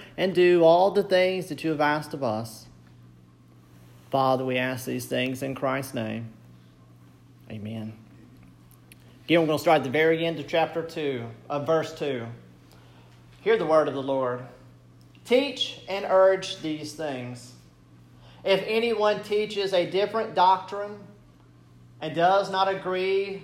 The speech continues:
with the sound words of our Lord Jesus Christ and the teaching that accords with godliness, he is puffed up with conceit and understands nothing.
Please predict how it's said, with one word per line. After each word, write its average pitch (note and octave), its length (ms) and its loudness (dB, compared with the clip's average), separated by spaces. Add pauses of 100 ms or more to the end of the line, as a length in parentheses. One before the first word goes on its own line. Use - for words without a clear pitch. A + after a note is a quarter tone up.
(140)
with F3 160 -8
the F3+ 80 -8
sound F#3 480 -2
words F#3+ 480 0
of F#3+ 100 -8
our F#3 220 4
Lord G3 360 -2
Jesus G3+ 440 -8
Christ F#3+ 680 -6 (380)
and C#3+ 120 -10
the D#3+ 100 -4
teaching A3 520 -4
that G#3+ 120 0
accords A3 420 2
with A3 140 -8
godliness, D3+ 840 -2 (760)
he F#3+ 160 2
is E3+ 160 2
puffed G#3 420 6
up G#3 240 4
with G3+ 180 -4
conceit A3 580 -6 (360)
and D3 140 -8
understands F3 1040 -6 (280)
nothing. C3 520 -6